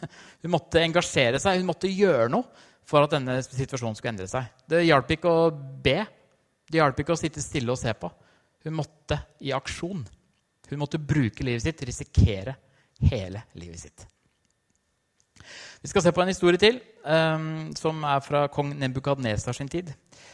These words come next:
Shadrach, Meshach og Abednego. Hørt om de gutta der? Det er de tre kuleste navnene i Bibelen. Jeg synes det, i hvert fall. De henger så godt sammen nå. Shadrach, Meshach, Abednego. Åh, det er veldig kult. Det er ingen som blir kalt opp etter de lenger.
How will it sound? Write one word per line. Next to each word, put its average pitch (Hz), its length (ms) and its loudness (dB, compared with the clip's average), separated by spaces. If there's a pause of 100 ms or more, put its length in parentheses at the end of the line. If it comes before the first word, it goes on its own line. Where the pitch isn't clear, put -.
(380)
Shadrach, 147 420 4
Meshach 135 320 -4
og 151 80 0
Abednego. 135 480 -2 (1080)
Hørt 127 180 0
om 135 80 -2
de 131 160 0
gutta 131 260 2
der? 196 200 2 (680)
Det 113 80 2
er 123 140 2
de 139 100 -2
tre 120 220 -2
kuleste 110 480 -4
navnene 104 320 -6
i 107 40 -12
Bibelen. 107 280 -6 (880)
Jeg 107 80 -10
synes 110 100 -6
det, 110 80 4
i 104 60 2
hvert 104 140 -4
fall. 95 160 -10
De 110 180 -4
henger 110 200 -4
så 117 80 0
godt 113 140 -4
sammen 107 240 -4
nå. 127 80 -2 (140)
Shadrach, 98 500 -10
Meshach, - 480 -14
Abednego. - 460 -18 (320)
Åh, - 160 -20 (760)
det - 120 -16
er 104 80 -10
veldig 104 180 -8
kult. - 320 -6
Det - 80 -2
er 135 80 4
ingen 120 140 -2
som 139 100 0
blir 185 100 0
kalt 131 240 0
opp 113 120 -4
etter 123 120 -4
de 113 120 -4
lenger. 180 260 -6